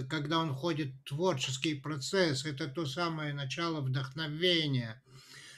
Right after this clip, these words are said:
Это то самое, то, что индийцы называют прана. Это энергия вселенская, которая включилась.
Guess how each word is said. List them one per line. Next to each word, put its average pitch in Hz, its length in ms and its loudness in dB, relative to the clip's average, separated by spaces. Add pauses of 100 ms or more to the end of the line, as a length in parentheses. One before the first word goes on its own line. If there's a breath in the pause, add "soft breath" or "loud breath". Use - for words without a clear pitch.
Это 175 260 2
то 226 180 4
самое, 233 460 6
то, 214 220 4
что 226 240 4
индийцы 220 400 4
называют 208 640 4
прана. 165 960 4
Это 190 240 4
энергия 185 560 4
вселенская, 160 960 2
которая 156 420 -2
включилась. 156 840 0